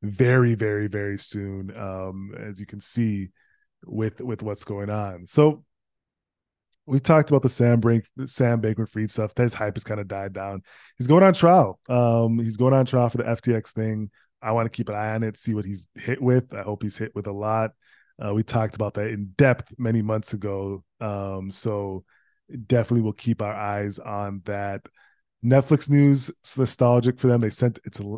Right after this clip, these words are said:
their last red envelope. They're cutting off the physical D V Ds. Um, they're not collector's items. So if you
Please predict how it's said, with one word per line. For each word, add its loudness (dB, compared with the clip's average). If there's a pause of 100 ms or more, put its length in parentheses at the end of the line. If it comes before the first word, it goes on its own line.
their -4
last 0
red 0
envelope. -4
They're -10
cutting 2
off 0
the -8
physical 2 (400)
D 2
V 0
Ds. 4
Um, -6
they're -6
not -2
collector's 0
items. -2
So -4
if -6
you 2